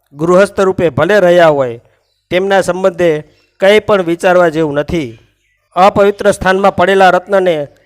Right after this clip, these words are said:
શું કોઈ પણ છોડી દે? એટલું વિચારી એમની પાસે રહેલા જ્ઞાનરૂપ રત્નને જ લઈ લેવું. ગુરુના રૂપ, રંગ, જાતિ, બાહ્ય દેખાવ, વર્તન વગેરેને ધ્યાનમાં ન લેતા,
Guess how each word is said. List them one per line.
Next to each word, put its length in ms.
શું 240
કોઈ 220
પણ 200
છોડી 320
દે? 160
એટલું 340
વિચારી 360
એમની 200
પાસે 320
રહેલા 420
જ્ઞાનરૂપ 680
રત્નને 460
જ 140
લઈ 260
લેવું. 420
ગુરુના 380
રૂપ, 460
રંગ, 420
જાતિ, 480
બાહ્ય 340
દેખાવ, 440
વર્તન 520
વગેરેને 500
ધ્યાનમાં 380
ન 140
લેતા, 400